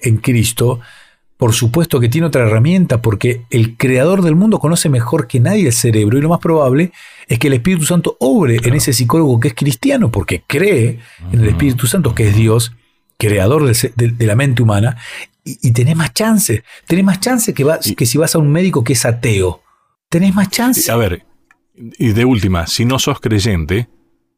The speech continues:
Speaker 2: esa persona tiene una herramienta más.
Speaker 1: Sí.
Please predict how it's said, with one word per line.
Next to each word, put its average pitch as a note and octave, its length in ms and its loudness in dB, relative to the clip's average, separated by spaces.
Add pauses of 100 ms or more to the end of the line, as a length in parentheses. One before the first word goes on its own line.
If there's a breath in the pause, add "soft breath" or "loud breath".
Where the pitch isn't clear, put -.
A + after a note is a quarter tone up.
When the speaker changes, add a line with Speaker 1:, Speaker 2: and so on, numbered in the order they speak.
(120)
Speaker 2:
esa A2 180 -4
persona A2+ 360 -2
tiene A2+ 200 0
una G#2+ 140 0
herramienta F#2 400 -2
más. - 440 -8 (680)
Speaker 1:
Sí. G2 220 -6